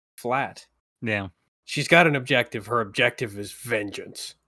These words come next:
Speaker 2: I mean, if we really wanted to, we could write the script such that she presents her motivation as being power for its own sake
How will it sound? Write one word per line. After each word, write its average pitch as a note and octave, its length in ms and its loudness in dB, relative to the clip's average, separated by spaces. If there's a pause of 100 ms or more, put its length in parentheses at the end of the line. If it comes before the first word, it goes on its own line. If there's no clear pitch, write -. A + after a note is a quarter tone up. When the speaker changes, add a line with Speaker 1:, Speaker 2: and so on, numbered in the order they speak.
(240)
Speaker 2:
I A#2 80 -4
mean, C3+ 160 2
if D3 160 -2
we B2 80 -2
really A2 300 0
wanted G2 380 -4
to, F2+ 200 -8
we F#2 100 -6
could F#2+ 160 0
write F#2 240 -2
the G2 100 -8
script G2 340 -6
such - 300 -8
that F#2+ 200 -8
she G#2+ 220 -6
presents G2 800 -4 (400)
her G#2 220 0
motivation F#2+ 600 -4
as F2+ 300 -8
being F#2 480 -2
power F2+ 300 -6
for - 180 -10
its E2+ 140 -12
own F2 180 -10
sake - 400 -14